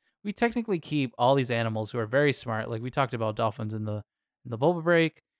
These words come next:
and we also talk about, like, you know,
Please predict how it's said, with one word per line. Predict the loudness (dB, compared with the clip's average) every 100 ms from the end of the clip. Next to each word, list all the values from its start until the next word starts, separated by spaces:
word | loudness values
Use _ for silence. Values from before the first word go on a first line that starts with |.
| _ _ -6
and | -2
we | -2 0
also | -2 -2 0 0 0
talk | -4 -6 -6 -6
about, | -4 -2 -2
like, | -6 -8 _ _ -8
you | -4
know, | -4